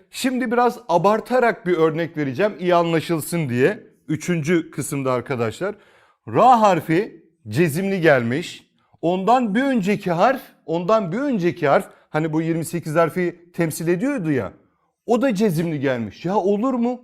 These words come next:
Oluyor. Ondan bir önceki harfe bakarız arkadaşlar. Ondan da bir önceki harf eğer üstün ise veya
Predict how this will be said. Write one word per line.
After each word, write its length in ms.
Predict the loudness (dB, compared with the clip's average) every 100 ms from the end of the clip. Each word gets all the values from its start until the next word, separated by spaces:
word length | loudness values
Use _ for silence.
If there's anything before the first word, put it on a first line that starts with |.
| _
Oluyor. 540 | 0 2 4 4 4 -2 _ _ _ -4
Ondan 560 | -2 2 4 2 0 -14 _ _ _ _ _ _ _
bir 100 | -4
önceki 400 | -2 -4 -8 -8
harfe 300 | -8 -8 -10
bakarız 340 | -10 -12 -14 -14
arkadaşlar. 640 | -14 -14 -16 -16 -18 -14
Ondan 440 | -6 -4 -4 -4 -4
da 160 | -6
bir 60 | -4
önceki 440 | -4 -2 -4 0
harf 260 | 2 2 0 _ _ _
eğer 360 | -2 2 2 0 -6
üstün 420 | -8 -6 -4 -2
ise 600 | -2 0 0 0 -8 _ _ _ _ _ _ _ -6
veya 680 | -2 2 2 2 -2 -10